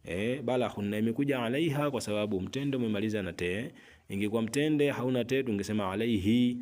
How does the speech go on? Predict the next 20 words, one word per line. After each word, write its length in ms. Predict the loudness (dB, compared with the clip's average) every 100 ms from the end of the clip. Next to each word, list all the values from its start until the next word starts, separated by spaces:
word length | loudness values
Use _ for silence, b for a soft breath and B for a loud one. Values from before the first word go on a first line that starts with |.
| -6
"alaihi," 760 | -4 0 0 2 4 4 0 B B B _
eh, 240 | -6 -2 0
ingekuwa 300 | 0 0 0
ni 60 | -2
sifa 280 | -4 -2
ya, 180 | 0 2
ya 80 | 0
kiume 280 | -2 -4 -4
juu 180 | -4 0
yake, 500 | 0 0 0 0 -2
lakini 540 | -4 -2 0 0 -2
kwa 360 | -4 -16 -16 -4
sababu 180 | -2 0
mtende 320 | -2 -2 0
umemaliza 380 | 0 0 0 -2
na 120 | -2
te, 300 | -2 -2 -2
tutasema 380 | -4 -6 -6 -4
"alaiha," 760 | -4 -4 -2 0 0 0 -4 -6
eh, 300 | -4 -4